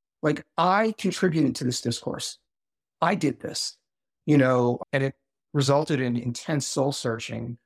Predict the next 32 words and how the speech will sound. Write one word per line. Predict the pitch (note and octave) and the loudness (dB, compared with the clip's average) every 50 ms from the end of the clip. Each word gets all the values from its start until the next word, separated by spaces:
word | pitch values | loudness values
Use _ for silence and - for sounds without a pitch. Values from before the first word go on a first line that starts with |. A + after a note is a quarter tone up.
| _ _ _ _ _ _ _ _ _ - | _ _ _ _ _ _ _ _ _ -2
And | D#3+ D3 | -2 0
unfortunately, | D3+ C#3+ - - C#4 - B3 A#3+ - G#3 E3+ D3 - C#3 C3 B2+ B2+ B2+ B2 B2 B2+ - _ _ _ _ _ _ _ _ _ _ _ _ _ | 0 -2 -2 0 2 2 2 2 2 2 2 2 0 0 0 0 0 0 -2 -4 -6 -8 _ _ _ _ _ _ _ _ _ _ _ _ _
that | B2 A#2 A#2 C#3+ D3 F3+ A3+ A#3+ A#3 - _ _ _ _ - | -8 -2 0 0 2 2 0 -2 -4 -6 _ _ _ _ -6
neutrality, | D3+ D#3+ E3 D#3+ - - D#3+ D3+ E3+ G3 G3 D#3+ B2+ A2 A2 G#2+ G#2+ A2+ A2+ - _ _ _ _ _ G#3 | -4 -2 -2 -4 -2 -2 -2 0 0 0 0 0 -2 -4 -6 -8 -10 -12 -14 -16 _ _ _ _ _ -8
maybe | B3 B3 A3 | -2 0 2
not | F3+ D3+ C3 B2+ | 2 2 0 -2
neutrality, | B2 A#2+ - - F3+ F3 F3 F3 D3 B2 A#2 A#2 | -4 -6 -4 -2 0 0 2 2 0 0 -2 -2
but | A#2 C3 B2+ | -4 -4 -2
that | - C#3 C3+ C#3 - _ _ _ _ _ _ _ _ _ _ _ _ _ _ _ _ _ _ _ | 0 0 0 -2 -4 _ _ _ _ _ _ _ _ _ _ _ _ _ _ _ _ _ _ _
commitment | - - D3+ F3 A3 - F#3 F3 - | -4 0 2 2 2 2 0 -2 -2
to | - C#3+ | 0 2
nuance, | C#3 C#3 D3+ F3 E3+ C3 A#2 A#2 A2 A2+ - - - _ _ _ _ _ _ _ _ _ - | 2 4 4 4 4 4 2 0 -2 -4 -8 -10 -12 _ _ _ _ _ _ _ _ _ -4
it's | G3+ G3 - - | -4 -4 -4 -8
deadly | A#2 - - D#3 D#3+ E3+ D#3+ B2 A#2 A2 | -14 -4 0 0 2 2 0 -2 -4 -6
to | G#2+ A2+ A2+ | -6 -8 -6
a | A2+ | -2
literary | A#2 C3 C#3 B2+ G#2+ G#2 G#2 A2 G#2+ G#2 | 0 2 2 2 0 -2 -4 -8 -10 -12
career, | - - A#2 G#2+ A2+ A#2 - - | -14 -14 -14 -14 -14 -14 -12 -10
Aaron. | A2 A2 A2+ A#2+ C3 C3+ C3+ _ _ _ _ _ _ - | -10 -10 -8 -10 -10 -12 -14 _ _ _ _ _ _ -4
It's | D3+ D3 - - | -4 -4 -2 0
deadly | - D3 C#3 C#3 C#3 C#3 | 0 0 2 2 4 4
to | C#3 D3 | 4 4
an | D3+ D3+ | 2 2
arts | E3+ F3+ G3 F#3+ - - | 2 0 -2 -4 -8 -12
career. | - - A2+ A2 - - - - _ _ _ _ | -12 -12 -12 -12 -12 -14 -16 -16 _ _ _ _
Good | - D#3 D#3+ E3 F#3 - - - | 0 2 4 4 4 2 0 -6
fucking | - - G3+ G3 G3 - G#3+ G#3 G3+ G3+ | -4 0 2 2 2 2 0 0 2 2
luck | F#3 C3+ - - - - _ _ _ _ _ _ _ _ _ _ _ _ _ | 2 0 0 -4 -10 -18 _ _ _ _ _ _ _ _ _ _ _ _ _
on | B2 B2 A#2+ | 0 2 4
making | C3 C#3+ C#3+ C#3 F3 D#3+ | 4 4 4 2 2 2
your | D#3+ D#3+ | 2 2
way, | D#3 D3+ C3 A#2+ A2+ G#2+ G#2+ G#2+ - | 2 2 2 2 0 -4 -8 -12 -14